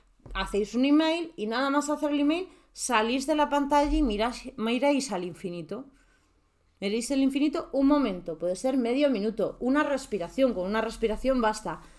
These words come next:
Salís y volvéis. ¿Que, que tenéis que mandar WhatsApps? Yo que mando cien mil WhatsApps al día. <laughs> Esto, a veces me lo aplico, pero a veces se me olvida. Entonces mando un WhatsApp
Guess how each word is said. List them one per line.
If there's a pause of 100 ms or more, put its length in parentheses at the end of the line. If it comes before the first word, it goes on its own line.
(180)
Salís
y
volvéis.
¿Que,
que
tenéis
que
mandar
WhatsApps? (380)
Yo
que
mando
cien
mil
WhatsApps
al
día. (400)
<laughs>
Esto, (380)
a
veces
me
lo
aplico,
pero
a
veces
se
me
olvida. (240)
Entonces
mando
un
WhatsApp